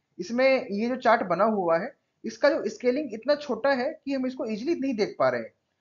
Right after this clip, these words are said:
लेकिन second वाले में अगर हम देखें, तो इसमें जो scaling है, proper वे में है और हम easily हम देख पा रहे हैं कि कितने point जो है, वो out of the control limit है, कितने inside the control limit है और कैसा pattern बन रहा है। तो friends, इसको हम appropriate स्केल कहेंगे।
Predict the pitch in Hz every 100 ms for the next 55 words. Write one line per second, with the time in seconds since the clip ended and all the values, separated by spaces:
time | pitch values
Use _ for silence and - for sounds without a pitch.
0 | _ 277 339 - 196 285 262 262 269 262
1 | 262 262 196 180 185 117 _ _ _ 233
2 | 220 240 277 277 202 - 233 277 285 269
3 | 277 226 214 254 262 247 254 311 349 311
4 | 247 240 269 294 254 254 254 247 269 262
5 | 262 254 220 254 247 240 226 247 247 269
6 | 277 _ _ 180 233 175 180 180 226 -
7 | 240 233 240 240 240 277 294 - 233 226
8 | 226 190 175 214 220 233 233 233 233 233
9 | 233 330 - - 302 - 226 196 214 185
10 | 156 - 143 120 117 110 104 _ _ _
11 | - 247 294 - - 220 - 277 226 226
12 | 233 285 - 269 269 269 269 233 233